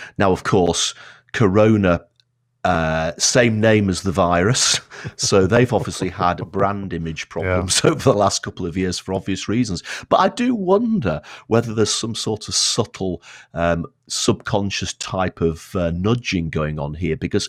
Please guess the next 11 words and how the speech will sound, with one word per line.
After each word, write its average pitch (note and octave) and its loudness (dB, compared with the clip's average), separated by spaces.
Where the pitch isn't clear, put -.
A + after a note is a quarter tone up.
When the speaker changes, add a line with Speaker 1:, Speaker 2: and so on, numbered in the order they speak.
Speaker 1:
isn't A#3+ 0
it - 0
a D3 -4
fact - -4
that F#2 2
vitamin G2 -2
D F2 0
is G2+ 0
supposed - 0
to F#2+ 2
actually - 0